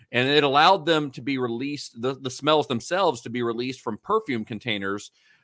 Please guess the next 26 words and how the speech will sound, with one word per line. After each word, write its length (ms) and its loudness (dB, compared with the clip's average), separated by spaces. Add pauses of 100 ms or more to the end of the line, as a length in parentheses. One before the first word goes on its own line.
(100)
uh, 220 4
as 240 4
the 100 -2
film 360 2
threaded 400 -2
through 160 -4
the 80 -8
projector 540 -6
at 100 -10
certain 280 -10
moments. 360 -4
So, 40 -10
like, 180 -4
as 260 -2
the 140 -2 (220)
film 360 2
in 120 -4
the 60 -4
projector 480 -4
hit, 260 -4
like, 140 -4
a 80 0
moment, 460 0 (220)
it 140 2
would 160 -2
trigger 540 0